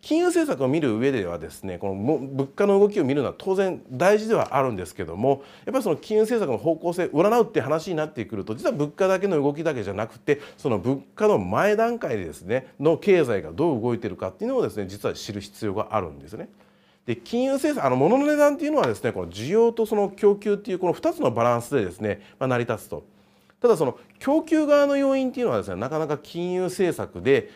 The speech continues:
こう操作することができない。例えば国際的な商品市況がですね、こう悪くなったと、じゃあこれ金融政策でどうにかできるかとはできないんですよね。例えばそのアメ-、あの、このコロナの問題で半導体のその、お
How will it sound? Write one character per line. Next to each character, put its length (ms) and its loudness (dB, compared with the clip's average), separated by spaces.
こ 100 -6
う 40 -4
操 220 2
作 120 -6
す 100 -12
る 60 -4
こ 140 -4
と 80 -4
が 80 -8
で 80 -8
き 60 -10
な 60 -10
い。 120 -16
例 140 -8
え 40 -4
ば 80 -6
国 180 -6
際 180 2
的 120 -4
な 120 0
商 180 -2
品 180 0
市 140 -12
況 160 0
が 100 0
で 100 -6
す 100 -14
ね、 180 -4
こ 80 -4
う 40 2
悪 180 2
く 80 -4
な 120 0
っ 20 -18
た 100 -10
と、 80 -20
じ 60 -4
ゃ 40 0
あ 40 -6
こ 80 -6
れ 60 -6
金 200 -6
融 60 4
政 200 0
策 100 -8
で 100 -6
ど 100 -2
う 40 -2
に 60 -2
か 100 -8
で 100 -8
き 60 -6
る 80 -4
か 60 -6
と 60 -14
は 60 -18
で 120 -12
き 80 -4
な 80 -4
い 20 -10
ん 40 -14
で 60 -20
す 60 -20
よ 60 -16
ね。 80 -16
例 120 0
え 40 6
ば 60 6
そ 100 -2
の 140 2
ア 40 4
メ-、 220 0
あ 100 0
の、 140 2
こ 160 -2
の 80 2
コ 140 -2
ロ 80 4
ナ 80 4
の 120 -4
問 240 -2
題 200 0
で 220 2
半 180 0
導 220 -2
体 200 0
の 220 4
そ 100 -4
の、 120 2
お 720 0